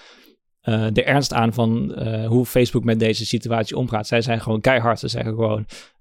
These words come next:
eh, eh, maakt niet uit hoe onschuldig je intenties zijn. Eh, wat dat betreft, als jij een oude familiefoto hebt en je plaatst die op Facebook,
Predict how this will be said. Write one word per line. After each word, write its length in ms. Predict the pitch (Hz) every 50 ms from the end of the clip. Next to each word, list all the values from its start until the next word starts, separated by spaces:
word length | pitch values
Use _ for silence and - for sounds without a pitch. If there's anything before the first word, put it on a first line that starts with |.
| _ -
eh, 440 | 117 110 110 110 107 107 113 67
eh, 100 | 62 - - - - - - - 73 73 -
maakt 260 | - 127 117 127 147
niet 100 | 143 127
uit 140 | 127 131 110
hoe 120 | 123 131
onschuldig 440 | 107 123 117 - 147 131 123 123 -
je 60 | -
intenties 480 | - 120 117 135 131 135 - 127 113 -
zijn. 400 | - 127 135 147 165 196 202 - - - - _ _ _ _ _ _
Eh, 160 | _ 123 120 123
wat 160 | 120 - -
dat 120 | 139 123
betreft, 400 | 123 123 - 135 131 139 147 -
als 140 | - - -
jij 100 | - 117
een 60 | 117
oude 180 | - 123 123 131
familiefoto 580 | - 131 135 135 135 - - 123 117 117 120
hebt 260 | 123 127 131 147 - -
en 120 | 139 123
je 80 | 120 117
plaatst 240 | - 123 120 117
die 80 | - 123
op 60 | -
Facebook, 500 | - 120 120 117 - - 120 117 110 -